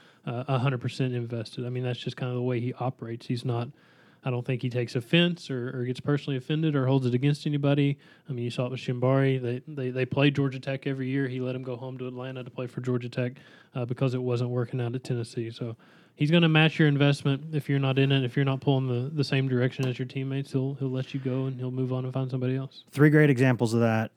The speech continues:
Speaker 2: If, uh, i-, i-, as inconsistent as Jordan Bowden was shooting the basketball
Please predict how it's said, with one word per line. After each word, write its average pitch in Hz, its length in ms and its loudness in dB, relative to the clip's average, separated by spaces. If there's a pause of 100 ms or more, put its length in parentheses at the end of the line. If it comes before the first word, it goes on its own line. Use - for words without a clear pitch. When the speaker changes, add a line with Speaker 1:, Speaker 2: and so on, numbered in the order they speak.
Speaker 2:
If, 123 340 0
uh, 113 380 4 (360)
i-, - 760 -6 (100)
i-, 127 220 0
as 131 200 0
inconsistent 147 800 6 (580)
as 123 160 0
Jordan 135 320 6
Bowden 131 280 6
was 127 180 6
shooting 127 300 0
the 135 60 2
basketball 143 680 2